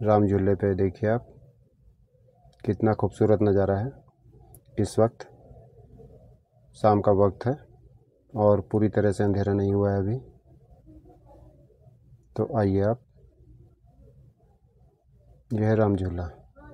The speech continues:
और जैसे ही नाम से लग रहा झूला, तो झूलने वाला ब्रिज है ये, हवा में झूल रहा है और वायर के सहारे। आप इस पे चलेंगे तो आपको ऐसे ही लगेगा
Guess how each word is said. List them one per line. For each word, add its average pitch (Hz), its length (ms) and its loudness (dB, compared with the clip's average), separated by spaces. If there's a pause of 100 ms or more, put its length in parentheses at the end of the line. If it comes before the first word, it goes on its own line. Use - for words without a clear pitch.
(640)
और 110 120 2
जैसे 107 320 4
ही 117 280 6
नाम 110 240 4
से 120 120 0
लग 107 180 2
रहा 107 220 2 (1120)
झूला, 107 400 6 (1500)
तो 123 180 6
झूलने 120 300 8
वाला 123 240 8
ब्रिज 107 260 4
है 98 140 0
ये, 92 240 -4 (100)
हवा 113 240 6
में 113 140 6
झूल 101 240 0
रहा 107 140 2
है 135 80 -4 (920)
और 104 300 4 (560)
वायर 110 300 8
के 110 140 4 (800)
सहारे। 92 380 -2 (1500)
आप 110 180 2
इस 110 120 2
पे 123 120 0
चलेंगे 110 320 4
तो 113 100 6
आपको 110 280 4
ऐसे 107 180 2
ही 113 60 4
लगेगा 107 420 0